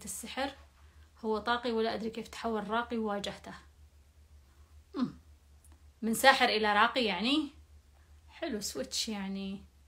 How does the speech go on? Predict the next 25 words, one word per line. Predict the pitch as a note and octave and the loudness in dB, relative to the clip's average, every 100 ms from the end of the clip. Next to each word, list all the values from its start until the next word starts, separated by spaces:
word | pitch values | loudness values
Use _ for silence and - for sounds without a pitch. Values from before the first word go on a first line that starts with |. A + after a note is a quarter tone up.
| - - - | -20 -20 -14
سويتش | - C4 C4 - | -6 -2 -2 0
حماية، | A3+ A#3+ A#3 G3 | 4 6 8 6
ها؟ | G3+ C#4+ C#4 F4 | 0 6 8 8
<laughs> | D4 D#4 D4+ C#4 C#4+ - - - - - - - - - - - - - - - - - - - - - - - - - - - - - - - | 8 8 8 4 0 -4 -10 -14 -20 -20 -20 -20 -20 -20 -20 -20 -20 -20 -20 -20 -20 -20 -20 -20 -20 -20 -20 -20 -20 -20 -20 -20 -20 -20 -12 0
أنا | B3 | 0
اختباري | B3+ - G#3+ B3 B3 | 0 -2 0 2 2
بالعلاقات، | G#3+ G3+ G#3 G#3 G#3 G3+ - | -2 -2 -2 -2 -2 -2 -4
هل | A3+ | -2
آخذ | A3 A3+ F3 | -2 -4 -6
عقود | F3+ A3 G3 | -4 -4 -4
الأرواح؟ | F3+ F#3 G#3 A3+ - - - - - - | -6 -4 0 -2 -4 -16 -20 -20 -16 0
إيه، | A3 G#3 | 2 4
راح | G3+ - | 2 0
تساعدك | A#3 F#3+ C4 - | 0 0 0 -4
كثير، | A3 A3 B3 - - - - - - - - | -10 -4 -2 -4 -12 -20 -20 -20 -20 -20 -16
راح | F#3+ | -14
تساعدك، | - - G#3 A3 - - A#3 | -6 -2 2 0 -2 -8 -6
آه، | G3 F#3 G3+ G#3 | -6 -6 -8 -12
وتوريك | F#3+ G3 - A3+ - A3 A3 - | -10 -12 -6 -6 -2 -2 -2 -6
يعني | G3+ F#3 G#3 | -6 -4 -6
زوايا | G3 G3+ A3 A3+ | -2 2 2 4
مهمة | G#3+ A3 B3 F3 | 2 2 2 0
صراحة | E3+ F#3 E3 E3+ | -4 -6 -6 -6
عقود | E3 F#3+ F#3+ | -8 -10 -12
الأرواح. | - - F#3 - - | -10 -10 -10 -14 -16